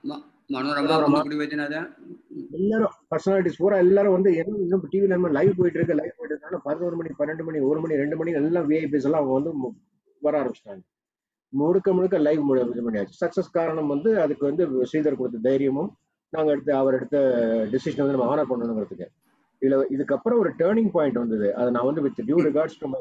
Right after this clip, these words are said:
Speaker 2: seniors.
Speaker 1: ம்.
Speaker 2: மறுநாள் வந்து இப்ப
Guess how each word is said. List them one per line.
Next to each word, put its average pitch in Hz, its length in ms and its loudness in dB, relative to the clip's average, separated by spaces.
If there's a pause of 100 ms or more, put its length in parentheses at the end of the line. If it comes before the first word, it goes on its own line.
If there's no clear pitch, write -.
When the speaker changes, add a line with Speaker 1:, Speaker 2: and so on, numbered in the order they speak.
(100)
Speaker 2:
seniors. 135 320 0 (500)
Speaker 1:
ம். 117 240 -8 (600)
Speaker 2:
மறுநாள் 185 480 2
வந்து 180 240 4
இப்ப 143 200 2